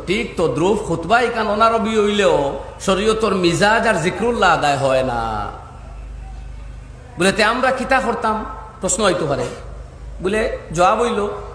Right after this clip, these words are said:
"আপনি আরবি শিকিতা?" যদি কোন কিলা শিখতাম, বলে, "কিলা?" মিজোরাম গিয়া মিজো শিকন কিলা?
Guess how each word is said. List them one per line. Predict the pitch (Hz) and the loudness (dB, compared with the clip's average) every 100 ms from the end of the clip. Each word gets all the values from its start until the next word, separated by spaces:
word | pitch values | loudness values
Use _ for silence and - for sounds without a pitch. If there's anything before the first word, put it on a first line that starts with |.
| - | -10
"আপনি | 160 196 | -6 0
আরবি | 214 208 240 | 0 0 0
শিকিতা?" | 220 233 233 240 - - - - - - - - - - - - - - - - | -2 -2 0 0 0 -6 -12 -14 -14 -16 -16 -18 -16 -16 -16 -16 -14 -16 -14 -6
যদি | 170 214 | 0 4
কোন | 226 208 233 | 4 2 0
কিলা | 269 247 | 2 4
শিখতাম, | 220 - 202 | 2 0 -2
বলে, | 196 190 | -2 -2
"কিলা?" | 262 277 208 - - - | 0 0 0 -4 -10 0
মিজোরাম | 196 165 240 269 269 | 2 4 4 4 4
গিয়া | 226 240 | 2 2
মিজো | 226 190 262 | 2 4 6
শিকন | 254 240 | 6 4
কিলা? | 233 202 | 2 0